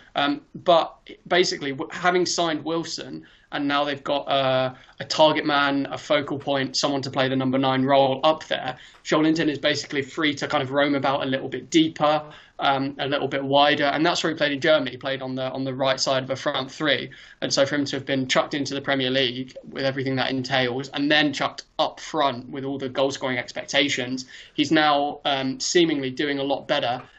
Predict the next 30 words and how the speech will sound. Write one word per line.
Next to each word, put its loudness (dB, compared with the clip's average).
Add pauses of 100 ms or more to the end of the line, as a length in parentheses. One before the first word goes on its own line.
now 2
that -6
Wilson 0
has -4
that -2
weight -4
on -6
his -2
shoulders, -2
and, -2
and 2
that's -2
been 2
removed 4
from 0
Joelinton. 2 (240)
And 4
just, 2
just 2
from 4
a, 2 (500)
a -2
neutral's 0
perspective, -2
I'm, -2
I'm -4
pleased -2
to -6
see 0
him. -4